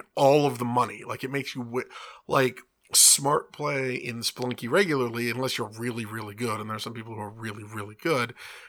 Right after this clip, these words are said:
is avoid most of the things if you can.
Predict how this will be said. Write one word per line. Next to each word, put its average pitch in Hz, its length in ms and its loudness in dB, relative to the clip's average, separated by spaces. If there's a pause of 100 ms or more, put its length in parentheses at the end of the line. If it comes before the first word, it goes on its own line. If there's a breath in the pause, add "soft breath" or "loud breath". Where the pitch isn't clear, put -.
(160 loud breath)
is 101 640 -4 (1080)
avoid 123 560 2
most 110 400 -4
of 110 60 -12
the 101 80 -14
things 104 280 -12
if 110 100 -14
you 113 80 -16
can. - 280 -16